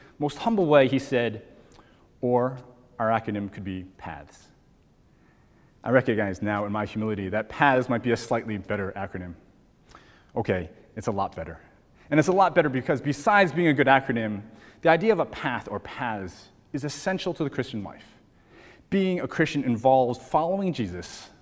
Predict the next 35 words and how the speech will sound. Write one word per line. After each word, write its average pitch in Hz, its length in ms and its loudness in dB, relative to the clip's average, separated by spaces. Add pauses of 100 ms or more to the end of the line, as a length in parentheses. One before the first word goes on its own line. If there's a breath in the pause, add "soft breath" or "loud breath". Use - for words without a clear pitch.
(100)
along 101 320 -4
a 98 60 -4
long, 123 600 -2 (220)
meandering 101 600 -2 (100)
upward 95 260 -10
path. - 380 -20 (800 soft breath)
And 120 120 2
while 127 240 10
undoubtedly 123 480 6
being 123 220 2
a 117 40 2
Christian 127 300 -2
is 113 100 -2
also 147 240 4
fat, 147 460 2 (260 loud breath)
I 120 100 -8
couldn't 151 240 -4
find 123 260 0
that 113 100 0
in 107 80 -2
my 101 160 -4
Bible. 92 340 -8 (800 loud breath)
The 151 60 4
idea 147 320 8
of 127 380 0
paths, 170 480 0
on 131 80 2
the 127 80 2
other 123 160 0
hand, 104 360 -6 (440 soft breath)
are 143 120 2
all 156 200 4
over 143 180 2
the 87 80 -6
Bible. 80 420 -12